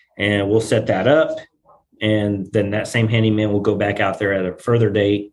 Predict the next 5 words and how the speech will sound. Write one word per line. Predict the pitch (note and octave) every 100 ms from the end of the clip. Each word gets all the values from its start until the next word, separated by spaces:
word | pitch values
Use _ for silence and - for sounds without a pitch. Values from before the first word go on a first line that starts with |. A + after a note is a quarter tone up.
| _ -
and | F#2+ F#2+ F2+ F2+ _ _ _ _ _ _ _ _ _ _ _
do | B2 G#2+
the | G2
job | F#2+ F2+ - G#2+
over | F#2 F2+ -